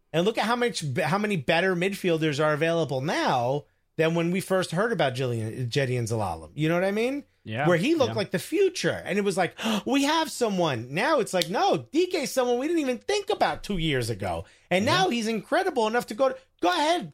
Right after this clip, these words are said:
Speaker 1: go keep putting pressure on, on the other
Speaker 2: And
Speaker 1: starting
Speaker 2: that's, and
Speaker 1: forwards.
Speaker 2: that, that's what I love about, um, how, how fast the transfer market works and buzz. And, and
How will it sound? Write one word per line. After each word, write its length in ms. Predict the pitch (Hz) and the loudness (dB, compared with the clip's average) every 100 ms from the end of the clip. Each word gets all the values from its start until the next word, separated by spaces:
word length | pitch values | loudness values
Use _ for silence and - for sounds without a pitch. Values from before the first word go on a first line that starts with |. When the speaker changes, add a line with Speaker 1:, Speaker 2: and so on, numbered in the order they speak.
| _ | _
Speaker 1:
go 200 | 226 277 | 0 0
keep 280 | 262 311 320 | 0 -6 -2
putting 240 | 247 277 | -2 -2
pressure 340 | 214 214 - 214 | -2 -2 0 0
on, 240 | 185 190 | 0 0
on 260 | 180 170 185 | -2 0 0
the 140 | 190 | 0
other 120 | 190 | 0
Speaker 2:
And 60 | 202 | 0
Speaker 1:
starting 320 | 175 180 190 196 | 2 2 2 -2
Speaker 2:
that's, 120 | 165 | -2
and 140 | 180 202 | 0 2
Speaker 1:
forwards. 180 | 339 180 | 2 0
Speaker 2:
that, 220 | 233 - | 0 0
that's 200 | 196 254 | -2 -2
what 160 | 339 320 | -2 0
I 80 | 208 | 2
love 300 | 170 170 151 | 2 2 0
about, 580 | 120 127 123 127 - - | -2 0 0 0 -4 -4
um, 360 | 127 123 120 | 0 0 -2
how, 400 | 110 151 170 139 - | -4 0 0 -2 -8
how 260 | 135 165 | -2 -2
fast 840 | 160 - 151 151 147 131 - - - _ _ _ _ - 110 | -2 -6 -2 0 0 -2 -10 -20 -20 _ _ _ _ -20 -18
the 120 | 127 123 | -12 -10
transfer 500 | - 156 147 - 139 | -4 -2 -2 -2 -4
market 640 | 123 113 110 120 104 - _ | -2 -2 -2 -4 -4 -6 _
works 420 | 110 127 113 104 | -4 -2 -2 -4
and 220 | 113 107 | -8 -6
buzz. 420 | 113 131 123 104 101 | -2 0 0 -4 -8
And, 260 | 107 107 | -8 -8
and 260 | 113 113 110 | -6 -6 -8